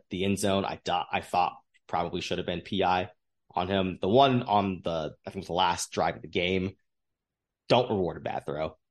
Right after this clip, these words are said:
D-, no, that was good, good no call. Don't re-, reward a bad throw. But they know, I think th-, I, it was good because I think in around the second quarter, Wake started realizing that they were just letting the corners just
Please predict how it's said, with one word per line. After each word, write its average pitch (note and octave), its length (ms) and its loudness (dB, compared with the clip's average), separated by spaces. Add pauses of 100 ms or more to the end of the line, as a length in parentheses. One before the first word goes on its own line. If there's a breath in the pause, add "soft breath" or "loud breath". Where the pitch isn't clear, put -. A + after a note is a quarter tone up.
(120)
D-, E2+ 200 -4 (240)
no, D#2+ 220 -8
that E2+ 120 0
was F2 160 -6 (140)
good, F#2 240 -2
good G2 140 0
no F#2+ 120 2
call. F#2 300 4
Don't D#2+ 220 -4
re-, D2+ 160 -8 (160)
reward D#2+ 200 -4
a D2 40 -12
bad D2 220 -8
throw. C#2 180 -4 (100)
But D3+ 320 6 (760)
they A2 180 2
know, A#2+ 180 6
I A2 120 4
think B2+ 260 4
th-, - 100 -6
I, G2+ 220 2 (140)
it A#2+ 80 2
was G#2+ 140 2
good C3+ 380 6
because A#2 200 0
I G2 40 2
think A#2+ 200 2
in B2 80 4
around A2 160 4
the G2 80 -4
second - 240 -4
quarter, G#2 500 -2 (480)
Wake A2 240 2
started F#2+ 380 2
realizing G#2 540 2
that - 300 -4
they F#2 120 -2
were F2+ 100 -4
just F2+ 160 -6
letting F2 300 -2
the F2 60 -6
corners F2 440 -8 (120)
just - 200 -8